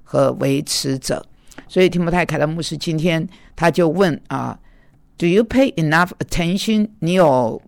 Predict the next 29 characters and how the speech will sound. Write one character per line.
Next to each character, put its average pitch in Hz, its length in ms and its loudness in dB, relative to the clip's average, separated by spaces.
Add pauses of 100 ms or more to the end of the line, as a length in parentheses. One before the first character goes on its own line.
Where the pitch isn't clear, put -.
(240)
够， 196 380 4
足 165 180 -2
够 185 220 4
的 139 340 0 (240)
注 180 280 2
意， 175 260 -2
留 156 220 2
意 175 120 -2
到 165 320 4 (320)
to 165 140 0
your 180 300 6
living 185 360 2
space， 160 520 -2
你， 135 300 -4
你 143 140 -2
活 143 360 2
的， 170 120 4
你 139 140 -2
的 135 100 -2
居 180 200 -6
家 180 200 2
的 165 100 -2
空 175 340 -4
间 170 360 2 (460)
啊， 127 420 2 (220)
以 165 100 0
至 247 240 0
于 180 140 2
呢， 147 400 0